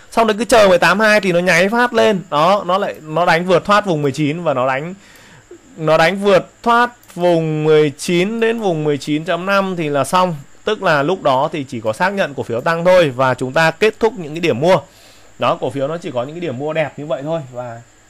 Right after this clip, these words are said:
khi mà nó kết thúc rồi thì nó sẽ khá là khó. Phân tích một mã cổ phiếu, một nhóm ngành cuối cùng. Chọn phân bón hay Viettel? Chọn Viettel. Lâu giờ không phân tích Viettel.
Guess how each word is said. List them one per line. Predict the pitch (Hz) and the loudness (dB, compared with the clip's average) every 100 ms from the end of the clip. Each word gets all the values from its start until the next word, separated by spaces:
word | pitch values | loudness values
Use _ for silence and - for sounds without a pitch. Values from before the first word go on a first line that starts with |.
| _ _ - | _ _ -6
khi | 196 | -4
mà | 175 | -4
nó | 135 | -8
kết | 123 175 | -8 -8
thúc | 220 214 | -8 -8
rồi | 180 147 123 | -6 -6 -8
thì | 127 | -12
nó | 120 120 120 | -12 -12 -14
sẽ | - 160 - 82 90 - _ _ _ _ _ _ | -12 -14 -10 -10 -10 -14 _ _ _ _ _ _
khá | - 135 | -10 -4
là | 147 | -2
khó. | 143 131 127 165 _ _ _ _ _ _ _ _ _ _ _ _ _ _ _ _ | 0 0 0 0 _ _ _ _ _ _ _ _ _ _ _ _ _ _ _ _
Phân | - 202 | -2 2
tích | 226 233 _ _ - | 0 -2 _ _ -10
một | 156 160 165 160 _ | -6 2 2 0 _
mã | 151 156 175 202 | -8 -6 -6 -4
cổ | 156 | -6
phiếu, | 113 143 139 165 190 - | -4 -6 -4 -4 -6 -10
một | 151 143 | -10 -10
nhóm | 139 135 | -6 -6
ngành | 175 156 | -6 -8
cuối | 127 147 156 | -6 -6 -2
cùng. | 202 165 - _ _ _ _ _ _ _ _ _ | -4 -4 -10 _ _ _ _ _ _ _ _ _
Chọn | - 139 | -4 -4
phân | 135 180 165 | -4 -6 -2
bón | 139 165 | -2 -2
hay | 170 | -6
Viettel? | 160 - 175 170 - _ _ _ _ _ _ _ _ _ _ _ _ _ _ _ _ _ _ _ - | -8 -6 -4 -4 -8 _ _ _ _ _ _ _ _ _ _ _ _ _ _ _ _ _ _ _ -10
Chọn | 131 | -6
Viettel. | 127 120 151 131 - _ _ 127 | -6 -4 -4 -4 -12 _ _ 0
Lâu | 131 127 | 0 2
giờ | 120 | 0
không | 117 123 | -2 -8
phân | 135 | -8
tích | 151 | -8
Viettel. | 147 120 | -10 -6